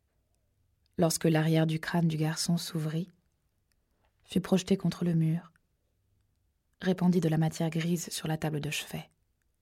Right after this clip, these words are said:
Elle criait toujours lorsque son père força la porte,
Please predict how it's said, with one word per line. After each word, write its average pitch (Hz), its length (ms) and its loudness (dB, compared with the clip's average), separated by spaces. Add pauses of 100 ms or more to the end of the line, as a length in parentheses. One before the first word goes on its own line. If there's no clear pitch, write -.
(3250)
Elle 190 140 4
criait 202 260 4
toujours 208 380 2
lorsque 180 300 2
son 175 160 2
père 185 280 2
força 180 300 -2
la 165 120 0
porte, - 440 -6